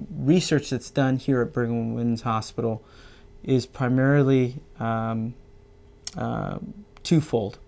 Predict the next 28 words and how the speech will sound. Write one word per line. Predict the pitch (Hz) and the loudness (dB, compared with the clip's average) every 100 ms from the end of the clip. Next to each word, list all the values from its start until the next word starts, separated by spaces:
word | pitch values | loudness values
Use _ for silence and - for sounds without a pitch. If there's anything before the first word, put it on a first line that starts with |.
| - | -12
One | - 131 147 | -2 2 2
is | 147 123 | 2 0
understanding | 131 123 - 127 131 | -2 -2 -4 -2 0
the | 117 147 | -2 -4
surgeries | - - 139 131 131 120 | -6 2 2 4 0 -2
that | - | -4
we've | 123 113 | -2 0
already | 113 113 110 | 0 0 -2
done | 120 123 123 160 - - - - - | -4 -2 -2 -4 -8 -20 -20 -20 -6
and | 120 | -4
trying | - 135 131 | -2 0 2
to | |
understand | 117 117 117 127 117 | 2 0 -2 -4 -4
how | 113 127 127 | -4 -2 0
we | 143 | 0
can | 143 139 | 0 0
make | 127 - | -2 -2
that | 120 - | -6 -4
surgery | - 117 120 110 - - - - - - | -4 -4 -2 -4 -6 -12 -20 -20 -12 -2
better, | 127 117 135 | 0 2 -2
what | 143 123 - | -2 -2 0
we | 131 | -2
could | 113 117 | -4 -6
have | 120 120 | -6 -4
done | 120 117 131 | -2 0 -2
and | 120 113 113 | -4 -4 -2
learned | 113 127 151 - - - - | -2 0 -2 -6 -20 -20 -20
from, | - 139 120 135 | -4 -2 0 -2